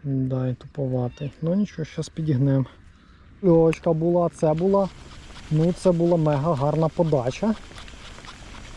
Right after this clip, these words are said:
І на... Приманочку. Щас покажу. Дивіться. Rainbow Trout, Thunderworm три і шість. Гарно,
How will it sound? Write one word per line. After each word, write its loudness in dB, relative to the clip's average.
І 0
на... 2
Приманочку. 0
Щас -2
покажу. -2
Дивіться. -2
Rainbow 4
Trout, 2
Thunderworm 2
три 2
і -2
шість. -6
Гарно, 2